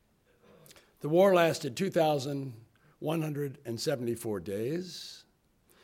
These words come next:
and by the end, it was the greatest catastrophe in human history. Sixty million dead. That's twenty-seven thousand six hundred dead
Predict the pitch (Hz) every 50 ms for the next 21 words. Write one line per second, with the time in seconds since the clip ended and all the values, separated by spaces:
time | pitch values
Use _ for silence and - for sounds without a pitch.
0 | _ _ _ - 123 123 120 135 131 127 135 123 127 139 151 160 160 147 143 127
1 | 127 - 135 120 110 131 135 139 139 - - - - 127 117 - 135 131 127 127
2 | 117 - - 120 - - 123 123 123 117 110 101 110 131 123 123 123 117 101 113
3 | 151 131 - - - - - - - - - - 185 180 - - - 165 147 139
4 | 131 123 123 120 120 120 120 117 113 147 143 117 92 - - - _ _ _ _
5 | _ _ _ _ _ _ _ _ _ _ _ _ _ - 135 - - - - -
6 | 170 165 160 151 - - 165 143 135 139 127 117 131 127 127 120 117 110 107 117
7 | 113 110 - - 147 - - 135 127 120 113 120 110 104 117 120 117 120 113 107
8 | 104 - -